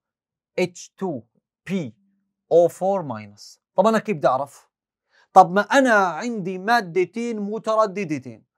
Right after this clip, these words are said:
طب هو معطيك النواتج، يعني افرض إنه هاي المادة حامضي وهاي قاعدي، أو العكس، ما أنت عندك فرضين بس، يا هاي حمض يا هاي قاعدة، يا هاي قاعدة يا هاي حمض. شوف الناتج، على فرض إنه هاي المادة حامضي،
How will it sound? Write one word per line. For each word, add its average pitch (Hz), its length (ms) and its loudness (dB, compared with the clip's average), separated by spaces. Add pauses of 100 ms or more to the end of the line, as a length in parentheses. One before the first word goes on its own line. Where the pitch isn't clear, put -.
طب 185 100 -4
هو 208 80 -4
معطيك 208 340 -8
النواتج، 160 640 -2
يعني 165 340 -2
افرض 147 360 -2 (800)
إنه 185 140 2
هاي 185 140 8
المادة 175 340 -2
حامضي 135 680 -2
وهاي 165 220 -10
قاعدي، 117 400 -10
أو 185 100 -6
العكس، 151 400 -10
ما 156 60 -12
أنت 156 120 -12
عندك 185 260 -4
فرضين 135 380 -6
بس، 160 200 -10
يا 185 200 4
هاي 180 80 0
حمض 208 300 -6
يا 180 60 0
هاي 147 100 -6
قاعدة، 110 380 -14 (300)
يا 208 160 10
هاي 233 80 8
قاعدة 220 320 0
يا 190 60 0
هاي 175 80 -2
حمض. 127 320 -10
شوف 208 180 -6
الناتج، 160 360 -2 (440)
على 226 200 8
فرض 262 280 10
إنه 208 220 0
هاي 233 60 4
المادة 220 360 0
حامضي، 127 540 -2